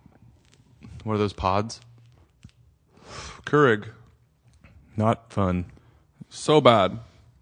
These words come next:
Speaker 1: Not fun. So conven-, crazy con-, I get it. I mean, I get it. If it tasted good, I would buy one 'cause it's so amazing considering, like, the ritual I do every morning to make coffee. It's, like, fifteen minutes, and I have to be in front of it the whole time, as
Speaker 2: <clears throat>
Speaker 1: opposed to, like,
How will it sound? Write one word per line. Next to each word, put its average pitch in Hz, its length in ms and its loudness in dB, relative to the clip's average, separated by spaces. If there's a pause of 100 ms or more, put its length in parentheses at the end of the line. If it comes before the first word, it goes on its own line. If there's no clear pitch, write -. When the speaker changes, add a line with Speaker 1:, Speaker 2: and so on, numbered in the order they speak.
Speaker 1:
Not 101 260 -2
fun. 113 200 -8
So 165 240 10
conven-, 127 500 2
crazy 160 460 2
con-, 135 180 -4
I 127 120 2
get 110 260 4
it. 87 200 -2
I 117 60 -8
mean, 113 120 0
I 117 80 2
get 110 240 4
it. 95 140 2
If 95 120 -6
it 117 100 -4
tasted 113 400 -2
good, 110 280 4
I 98 120 2
would 92 160 -2
buy 95 240 2
one 82 240 -8
'cause 95 140 -12
it's 98 160 -4
so 110 260 4
amazing 98 560 -4 (340)
considering, 110 400 -6
like, 101 140 -6
the 104 80 -8
ritual 104 320 -4
I 101 80 -2
do 101 100 -2
every 98 140 -2
morning 98 220 -2
to 95 40 -4
make 95 180 -4
coffee. 98 460 -4
It's, 85 140 -10
like, 113 140 -4
fifteen 98 500 -6
minutes, 90 520 -12 (460)
and 110 120 -4
I 110 40 0
have 110 140 0
to 107 60 -8
be 107 100 -2
in 101 100 0
front 104 220 2
of 98 60 2
it 95 100 -2
the - 60 -8
whole 95 200 -4
time, 85 400 -8 (460)
as 107 300 -2
Speaker 2:
<clears throat> - 20 4
Speaker 1:
opposed 104 400 2
to, 113 80 0
like, 98 360 -2